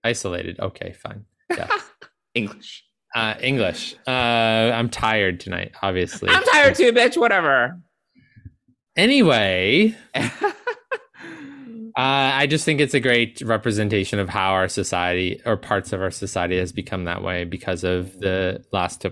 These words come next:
Speaker 1: couple of years as well. So, yeah. So she, they, sorry, they, uh, learned some valuable lessons about becoming more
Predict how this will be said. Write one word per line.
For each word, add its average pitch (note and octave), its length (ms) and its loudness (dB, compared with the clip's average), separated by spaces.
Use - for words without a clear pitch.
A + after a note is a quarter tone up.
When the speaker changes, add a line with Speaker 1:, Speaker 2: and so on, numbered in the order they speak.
Speaker 1:
couple F#2 240 -2
of F2 60 0
years F2 280 -2
as E2+ 160 -6
well. E2 200 -2
So, F2+ 340 -2
yeah. C#3 260 2
So A#2+ 460 4
she, C3 640 2
they, A2 380 2
sorry, F#2 320 0
they, G#2+ 720 0
uh, G#2 840 0
learned A2+ 720 0
some A2 160 -2
valuable G#2 440 2
lessons G#2+ 380 0
about A2 500 -2
becoming G#2 640 -2
more G2+ 580 -2